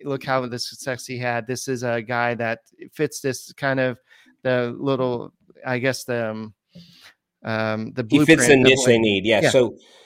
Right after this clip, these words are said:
Speaker 2: so here's, here's what I realized, and this was an aha moment for me, and, and this is, this is going out to all of those who listen to our show on a regular basis.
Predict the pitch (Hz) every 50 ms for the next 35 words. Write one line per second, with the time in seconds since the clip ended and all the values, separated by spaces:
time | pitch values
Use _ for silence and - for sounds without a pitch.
0 | _ _ - - - 160 147 139 117 - - 165 196 208 214 214 196 - - -
1 | - - 180 190 202 190 - 156 139 135 127 117 110 110 107 95 90 87 85 -
2 | 110 131 135 - 175 156 151 120 104 104 107 107 113 110 104 101 98 95 95 90
3 | 87 - - 104 98 95 95 98 92 82 - 87 - - 98 98 104 120 131 135
4 | - 135 120 101 - 127 123 - 131 117 101 107 104 101 98 98 - 98 92 -
5 | 104 104 101 101 98 95 92 - _ _ - - - - - - 107 107 104 98
6 | - - 101 98 104 - - 101 98 95 90 90 87 - - - 98 92 90 90
7 | - - 98 95 92 95 95 95 90 87 82 90 87 90 - - 78 78 -